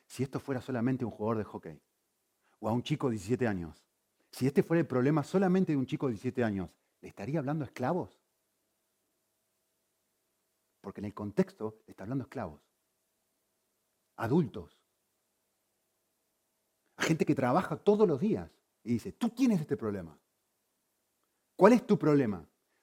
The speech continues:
Tu problema es esto, estás poniendo la mirada, la recompensa, estás buscando, estás trabajando, ¿no? No te qui-, no quiero que dejes de trabajar. No quiero que cambie lo que estás haciendo.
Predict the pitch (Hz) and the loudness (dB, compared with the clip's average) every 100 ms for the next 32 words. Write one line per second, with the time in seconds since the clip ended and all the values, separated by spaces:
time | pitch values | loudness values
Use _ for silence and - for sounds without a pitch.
0 | _ 123 135 196 226 175 - 107 165 165 | _ 2 6 8 8 4 0 0 -2 2
1 | 165 208 220 226 - _ 120 123 123 214 | 4 6 6 2 0 _ -2 2 4 6
2 | 139 131 120 120 131 - 135 135 208 185 | 4 2 0 2 0 2 0 4 4 6
3 | 233 254 - 262 269 262 - 240 247 262 | 6 4 6 6 6 4 2 2 6 4
4 | 196 233 151 120 233 240 _ _ _ 160 | 6 6 6 6 4 2 _ _ _ 4
5 | 185 - 269 190 294 285 254 185 160 135 | 4 2 2 6 6 6 4 4 4 4
6 | 123 117 87 - _ _ _ _ _ - | 0 0 -8 -10 _ _ _ _ _ -2
7 | 143 262 269 254 262 247 196 160 160 151 | 4 6 6 6 8 10 8 6 -2 -8
8 | - 156 107 87 | 2 2 2 -4